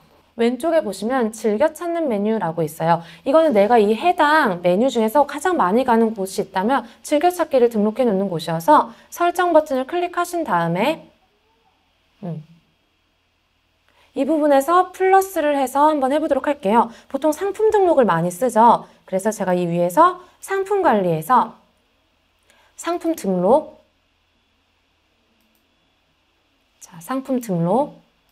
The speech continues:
그래서 플러스 버튼을 클릭합니다. 그럼 들어왔죠? 이때 설정 완료를 클릭을 하시면은 왼쪽에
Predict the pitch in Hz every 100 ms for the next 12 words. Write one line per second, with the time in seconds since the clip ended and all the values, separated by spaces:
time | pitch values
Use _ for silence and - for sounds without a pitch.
0 | _ _ _ _ _ _ _ - 170 170
1 | 381 403 392 277 262 202 190 269 233 302
2 | 277 196 220 269 _ _ _ _ - 202
3 | 196 254 220 156 - 285 339 - _ -
4 | 202 214 311 320 339 339 311 294 277 330
5 | 320 311 302 302 294 220 196 302 277 -
6 | _ _ - 185 196 196 214 269 349 370